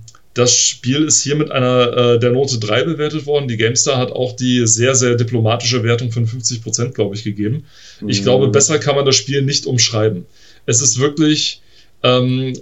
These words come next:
Speaker 1: ein Spiel, also vielleicht für die Leute, die es nicht gespielt haben, in, äh, Star Wars Die dunkle Bedrohung spielt man erstmal seine Helden aus dem gleichnamigen Spiel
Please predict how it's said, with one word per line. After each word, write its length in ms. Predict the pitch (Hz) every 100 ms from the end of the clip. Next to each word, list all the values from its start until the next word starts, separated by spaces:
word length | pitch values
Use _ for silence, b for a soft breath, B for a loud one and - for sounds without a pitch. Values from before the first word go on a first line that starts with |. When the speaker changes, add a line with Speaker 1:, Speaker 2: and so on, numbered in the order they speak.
| -
Speaker 1:
ein 240 | 117 120
Spiel, 300 | 117 131 151
also 260 | - 120 117
vielleicht 400 | 123 120 120 -
für 100 | 113
die 80 | 120
Leute, 260 | 113 110
die 20 | 107
es 80 |
nicht 140 | 120 113
gespielt 300 | 117 147 151
haben, 220 | 143 131
in, 280 | 123 120 120
äh, 260 | 120 117
Star 260 | 113 117 110
Wars 200 | 113 113
Die 100 | 113
dunkle 240 | 113 117
Bedrohung 420 | 110 104 110 123 123
spielt 380 | - 123 135 -
man 360 | 120 123 120 113 - - - - - - - 120
erstmal 260 | 131 120 135
seine 200 | 123 117
Helden 200 | 123 147
aus 120 | 139
dem 80 | 117
gleichnamigen 320 | 123 113 107
Spiel 320 | 104 160 190